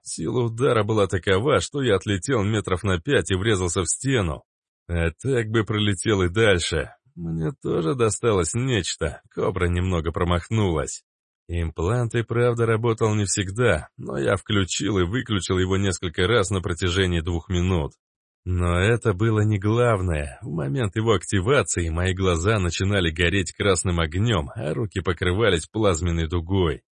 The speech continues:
При этом я не чувствовал никаких неприятных ощущений, а вот той многострадальной стене досталось от меня по полной. Я просто прожёг её на всю глубину, на которую входила в неё моя рука.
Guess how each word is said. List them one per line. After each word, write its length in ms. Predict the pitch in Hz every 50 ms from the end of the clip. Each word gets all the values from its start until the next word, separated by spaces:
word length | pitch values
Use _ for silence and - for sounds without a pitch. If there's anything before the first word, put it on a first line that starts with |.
| _ _ _ _ _
При 340 | 92 82 82 82 82 87 101
этом 320 | 113 110 - - 110 110
я 180 | 113 113 113 110
не 160 | 110 110 101
чувствовал 540 | - - - 127 117 104 - 113 110 104 104
никаких 540 | 104 101 92 107 95 - - 123 107 -
неприятных 640 | 110 101 90 101 95 98 110 107 98 85 98 90 82
ощущений, 800 | 98 90 - 104 98 - - - 139 135 117 98 80 76 - - - _
а 240 | - - 143 135 127
вот 240 | 127 123 113 107 - _
той 160 | 156 139 117
многострадальной 880 | 98 90 90 85 90 92 - - 95 92 87 87 95 113 104 92 87 80
стене 420 | - - 104 95 104 131 123 98
досталось 560 | 80 82 80 - - - 117 104 90 82 -
от 120 | 98 87 -
меня 240 | 95 90 90 87 85
по 120 | - 87
полной. 580 | 80 - - 107 98 92 82 78 71 62 - - _ _ _ _ _ _ _ 78
Я 380 | 76 71 73 80 101 120 117
просто 480 | 110 - 127 127 131 120 - - - 120
прожёг 640 | - - 110 104 101 92 90 101 135 131 104 - -
её 180 | 104 101 95
на 140 | 95 92 87
всю 220 | 82 - - 117
глубину, 540 | 95 95 95 92 82 92 95 110 135 143 117
на 120 | 87 82 78
которую 460 | - 92 85 - 131 113 95 90 85
входила 500 | - - 98 92 85 85 104 110 95 87
в 80 | 80
неё 240 | 90 92 92 92 87
моя 220 | 85 85 82 82 82
рука. 480 | 87 82 - - 98 90 78 65 -